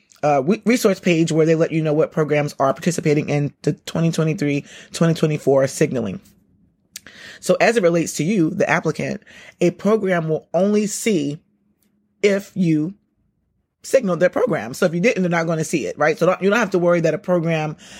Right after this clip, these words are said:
that you applied to and didn't signal is going to see that you signaled someone else. It, it doesn't work that way.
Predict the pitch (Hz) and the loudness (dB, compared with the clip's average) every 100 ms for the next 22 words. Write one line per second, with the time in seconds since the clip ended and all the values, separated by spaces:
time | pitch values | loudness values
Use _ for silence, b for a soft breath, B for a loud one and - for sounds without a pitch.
0 | B B 165 147 156 160 170 - - 156 | B B 0 2 0 -2 0 0 0 0
1 | 156 - 165 - 156 151 160 135 147 139 | 0 0 0 0 -2 0 0 2 -2 -2
2 | - 165 151 143 - 156 139 156 156 151 | -2 -2 0 -4 -2 -4 0 0 0 -2
3 | 139 - 165 143 143 151 160 147 139 135 | -2 -2 0 0 -2 -4 -2 -2 -4 -6
4 | 127 110 - 165 - 156 151 135 113 - | -6 -6 -2 -2 0 2 2 -2 -6 -6
5 | 110 - 73 | -8 -6 -12